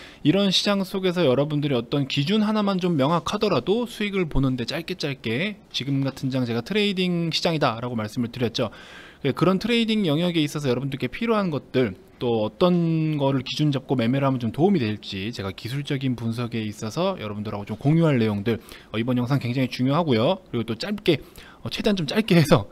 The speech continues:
<laughs> 영상이 매번 너무 길어져서 참 우리 시청, 꾸준하게 또 시청해 주시는 분들께 너무 감사드리기도 하고. 자, 어쨌든 그렇게 좀 얼른 좀 진행을 해보도록 하겠습니다. 자, 구독 아직 안 누르신 분들,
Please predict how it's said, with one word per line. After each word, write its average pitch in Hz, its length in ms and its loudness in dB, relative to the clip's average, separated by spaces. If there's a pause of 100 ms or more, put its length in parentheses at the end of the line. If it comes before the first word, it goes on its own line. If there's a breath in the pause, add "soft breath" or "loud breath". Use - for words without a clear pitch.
<laughs> - 100 -14
영상이 139 240 4
매번 131 200 6
너무 113 200 2
길어져서 143 600 4
참 110 360 -2
우리 101 160 -6
시청, - 320 -12
꾸준하게 185 360 2
또 127 80 -6
시청해 147 380 -2
주시는 123 300 -4
분들께 107 260 -4
너무 101 160 -2
감사드리기도 110 640 -4
하고. 135 400 -2 (560 loud breath)
자, 143 100 2
어쨌든 180 280 2
그렇게 185 240 4
좀 180 200 4
얼른 147 360 4
좀 127 180 -2
진행을 139 320 4
해보도록 160 380 2
하겠습니다. 131 420 0 (160)
자, 117 100 -4
구독 190 300 4
아직 165 180 4
안 120 140 2
누르신 139 460 2
분들, 117 360 4